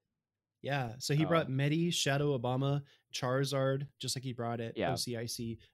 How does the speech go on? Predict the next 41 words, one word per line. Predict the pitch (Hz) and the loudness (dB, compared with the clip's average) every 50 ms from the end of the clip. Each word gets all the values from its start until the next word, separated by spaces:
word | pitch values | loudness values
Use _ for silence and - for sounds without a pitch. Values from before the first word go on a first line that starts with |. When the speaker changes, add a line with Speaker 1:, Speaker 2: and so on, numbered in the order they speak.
| - | -4
Speaker 1:
but | 135 127 | -2 0
he | 135 131 | 0 0
switched | - - 165 - - - | 0 0 0 0 0 0
up | 147 135 - | 0 -2 -2
with | 127 113 | -2 -4
Shadow | - - - 131 127 147 151 | -2 -2 0 0 0 0 -2
Swampert, | 147 - - - 123 123 127 - - 170 185 202 202 _ - | 0 -2 -2 -2 -2 -2 -4 -4 -4 -6 -8 -8 -10 _ -8
Kofagrigus, | - 160 151 143 - 147 143 127 131 135 156 165 - - | -2 0 0 0 0 -4 -6 -4 -6 -6 -4 -6 -4 -4
and | 117 - | -6 -6
Umbreon, | - 127 143 143 135 120 104 92 101 127 - 147 | -6 -6 -4 -4 -4 -4 -6 -6 -10 -10 -8 -6
and | 131 120 | -4 -2
still | 269 226 262 277 - 160 - 285 | -2 -2 0 2 2 2 2 0
placed | 285 277 269 247 220 185 | 0 -2 -6 -6 -6 -6
Speaker 2:
Ooh. | |
Speaker 1:
third. | 120 117 117 113 110 110 - _ _ _ _ | -8 -8 -8 -8 -10 -14 -16 _ _ _ _
Speaker 2:
Dude, | - 135 135 123 | -4 -2 -2 0
that's | - 143 - - | 0 -2 0 4
wild. | 143 147 151 - | 6 6 6 6
He | 135 143 | 4 -2
brought | 127 - 151 175 190 - | 4 6 8 8 8 6
to | 180 | 2
games, | 131 - 127 139 156 160 - - - _ _ - | 0 0 0 0 0 -4 -6 -10 -14 _ _ -8
uh, | 127 117 120 | -8 -4 0
game | - 139 143 147 | 0 0 0 0
five | - - 107 113 127 139 139 | 2 4 6 6 6 6 4
in | 131 120 | -2 -6
the | 113 101 | -4 -2
winners | 90 113 117 131 127 - | 0 0 0 0 -2 -6
and | - - 110 120 117 92 95 | -4 -4 -4 -4 -4 -4 -6
losers | 110 113 107 85 64 - - - - | -6 -6 -6 -8 -10 -10 -12 -10 -6
finals. | - 82 73 - - - - - - - _ _ _ _ _ _ _ _ _ | -4 -4 -4 -4 -8 -14 -18 -20 -20 -20 _ _ _ _ _ _ _ _ _
So, | - 120 | -6 -4
like, | 104 104 | -2 0
Speaker 1:
Dude. | |
Speaker 2:
they | 117 170 | 2 4
were | 208 196 | 4 2
close | - - - 135 127 120 - | 2 -2 -6 -6 -6 -6 -8
games. | - 151 160 - - - - - _ _ _ _ _ _ _ _ _ _ _ - - - _ _ - 104 | -12 -14 -14 -14 -16 -20 -20 -20 _ _ _ _ _ _ _ _ _ _ _ -20 -20 -20 _ _ -16 -12
Dude. | 98 104 98 101 117 | -10 -8 -8 -8 -8
Speaker 1:
Mm-hmm, | 131 160 170 - - | -10 -10 -12 -14 -16
mm-hmm. | 104 - 104 113 123 | -16 -14 -14 -14 -14